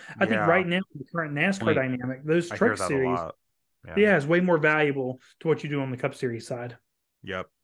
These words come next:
Speaker 3: It really surprised me just because he has so little experience in Cup.
Speaker 2: Yeah, for a
Speaker 3: And
Speaker 2: race
Speaker 3: there's
Speaker 2: that long,
Speaker 3: just
Speaker 2: too. I mean, it's the
Speaker 3: Yeah, and
Speaker 2: Southern
Speaker 3: it's with
Speaker 2: Cal-,
Speaker 3: the
Speaker 2: like,
Speaker 3: team.
Speaker 2: yeah.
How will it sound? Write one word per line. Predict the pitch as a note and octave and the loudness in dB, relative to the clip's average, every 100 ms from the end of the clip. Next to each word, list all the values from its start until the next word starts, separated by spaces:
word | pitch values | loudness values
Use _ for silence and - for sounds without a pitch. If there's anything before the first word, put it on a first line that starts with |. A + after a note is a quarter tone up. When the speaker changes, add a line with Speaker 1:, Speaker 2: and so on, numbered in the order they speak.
| _ _ _ _ _ _ _ _ _ _ _ _ - | _ _ _ _ _ _ _ _ _ _ _ _ -4
Speaker 3:
It | C#3 | -2
really | D3 F3 G#3+ | 2 4 4
surprised | - - B2 A#2+ - | 0 -2 0 2 2
me | G#2+ G2 | 0 0
just | A2 G#2+ - | -2 -4 -6
because | A2+ - A2+ G#2 F#2 - | -10 -2 2 2 -2 -8
he | A#2+ | -4
has | A2 | -4
so | - B2+ B2 | -2 0 0
little | A#2+ B2 A#2 A2+ G2 - | 0 0 0 0 -4 -8
experience | A2+ - - G#2+ G#2+ B2 - | -12 -12 -4 -2 0 0 -2
in | C#3 C3+ | -2 -2
Cup. | C#3+ C#3+ C#3+ _ _ _ _ - | -2 -4 -4 _ _ _ _ -14
Speaker 2:
Yeah, | G#2+ F2+ | -10 -8
for | E2+ - | -6 0
a | A2+ | 2
Speaker 3:
And | A2 | 4
Speaker 2:
race | A2+ | 2
Speaker 3:
there's | A2 | 2
Speaker 2:
that | C3+ A#2+ | 2 2
long, | G#2+ A#2 | 2 0
Speaker 3:
just | F#2+ - | -2 -6
Speaker 2:
too. | A2 G2 E2+ - _ _ _ _ _ _ - | -8 -8 -10 -16 _ _ _ _ _ _ -14
I | |
mean, | G2+ | -14
it's | F#2+ | -14
the | - | -8
Speaker 3:
Yeah, | A2+ G2 | -2 0
and | F#2+ | 0
Speaker 2:
Southern | G#2+ | 0
Speaker 3:
it's | G#2+ | -2
with | A#2 | -4
Speaker 2:
Cal-, | |
Speaker 3:
the | A2+ | -6
Speaker 2:
like, | - | -8
Speaker 3:
team. | - B2+ B2 A#2+ | -4 0 2 2
Speaker 2:
yeah. | A#2 | 0